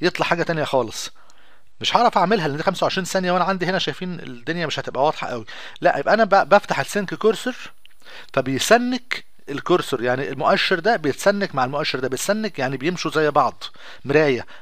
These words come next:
ادوس هنا الاقي ده بينط، ادوس هنا الاقي ده بينط، او ادوس هنا الاقي التاني اللي هو اللي بيتحرك. تمام، دي بتفيدنا في ايه؟ ان انا، ان انا هقول له هنا، ادوس له هنا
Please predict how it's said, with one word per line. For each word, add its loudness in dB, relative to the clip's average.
ادوس -4
هنا 4
الاقي 2
ده 4
بينط، 0
ادوس -6
هنا 0
الاقي -2
ده 0
بينط، -4
او -2
ادوس -6
هنا 2
الاقي 2
التاني -4
اللي 0
هو 4
اللي 0
بيتحرك. 0
تمام، -4
دي -4
بتفيدنا 0
في -4
ايه؟ -2
ان 0
انا، 6
ان -2
انا 0
هقول 4
له 2
هنا، 2
ادوس 0
له 4
هنا -4